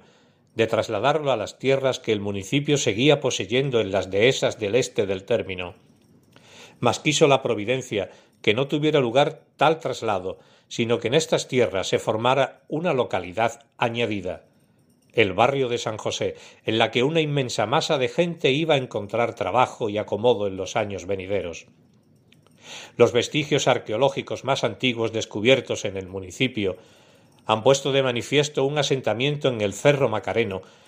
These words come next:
que duró desde finales de la Edad del Bronce hasta comienzos de la romanización. En este cerro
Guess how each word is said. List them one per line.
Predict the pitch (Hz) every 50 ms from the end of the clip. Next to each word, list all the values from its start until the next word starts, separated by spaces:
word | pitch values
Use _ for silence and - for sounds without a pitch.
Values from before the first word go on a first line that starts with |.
| _ _ _ _
que | - 120 113
duró | 101 110 110 120 135 151 147
desde | 135 123 123 - - 127
finales | - - 113 101 113 131 143 143 123 110
de | 123 117
la | 98 95
Edad | 95 95 120 139
del | 131 143 143 117
Bronce | 101 123 131 117 101 - - 104 90 - - _ _ _ _ _ _ _ _
hasta | - 95 - - 120
comienzos | - 113 110 117 123 135 139 143 - 151 123
de | 127 123
la | 110 101
romanización. | 98 101 101 95 92 92 95 82 104 95 - - 127 110 98 - - _ _ _ _ _ _ _ _ _ _ _ _ _ _ _ _ _ _ _ _ _ _ _ -
En | 110 107
este | 120 123 - -
cerro | 120 - 151 151 156 151 175 180 180